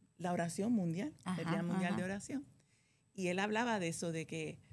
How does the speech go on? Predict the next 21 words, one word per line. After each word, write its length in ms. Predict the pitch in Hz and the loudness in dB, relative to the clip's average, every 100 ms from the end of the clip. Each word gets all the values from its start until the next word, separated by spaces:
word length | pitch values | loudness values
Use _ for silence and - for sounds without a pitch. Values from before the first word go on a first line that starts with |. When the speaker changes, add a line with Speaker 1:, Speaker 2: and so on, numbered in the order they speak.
| - - | -20 -4
Speaker 1:
lo 100 | 185 | 0
llamemos 420 | 175 175 180 214 | 2 2 2 4
meditación, 680 | 233 226 208 208 202 202 196 | 4 4 2 0 0 2 2
reflexión, 680 | 208 202 202 196 - 185 190 | 2 0 -2 -2 -4 -2 -2
oración, 560 | 202 202 - 208 190 - | -2 -4 -4 -4 -4 -6
es 180 | 175 - | -8 -6
ese 260 | 202 196 233 | -6 -2 0
momento 440 | 226 226 226 208 | 2 2 2 0
donde 240 | 175 170 165 | -2 -2 -2
yo 100 | 165 | -2
me 140 | 175 | -2
pueda 240 | 196 196 190 | -2 -2 -2
sentar 360 | 214 196 196 | -2 -2 -2
y 40 | 180 | -2
decir, 260 | 170 160 | -4 -4
"Bueno, 300 | 143 151 - - - _ _ | -2 -4 -4 -10 -20 _ _
¿qué 140 | - 131 | -4 -2
me 120 | - | 0
toca 260 | - - 160 | -2 -4 -6
hacer 280 | - 180 170 | -8 -8 -4
hoy? 280 | 233 247 | -4 -6